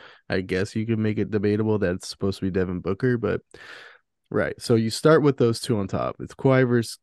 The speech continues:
Kevin Durant, and you could consider that an even, evenish matchup, right?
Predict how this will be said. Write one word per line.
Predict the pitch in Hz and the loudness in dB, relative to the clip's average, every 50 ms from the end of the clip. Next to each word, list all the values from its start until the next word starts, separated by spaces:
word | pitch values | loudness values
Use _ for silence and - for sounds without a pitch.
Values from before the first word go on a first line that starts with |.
| _ _ | _ _
Kevin | - - 117 113 104 | -2 0 0 2 2
Durant, | 101 98 92 95 - - | 0 0 0 -2 -4 0
and | - 131 135 135 - - | 2 4 4 4 2 0
you | - 139 139 | -2 -2 0
could | 135 143 139 - _ - | 2 2 2 2 _ -2
consider | - 156 143 - - - 135 - 160 | 0 2 2 4 4 4 4 6 6
that | 160 151 139 | 6 6 6
an | 131 120 - | 4 2 2
even, | 117 120 120 117 117 113 110 107 110 107 107 107 _ - - - | 2 0 2 2 2 2 2 0 0 -2 -4 -6 _ -12 -4 -2
evenish | 135 135 131 135 131 131 123 - - | 0 2 2 2 2 2 0 -2 -2
matchup, | 113 98 87 85 - - 69 71 69 - - | -2 -2 -2 -2 -2 -2 -2 -2 -4 -2 -2
right? | - 107 107 113 113 113 | 0 2 4 4 2 2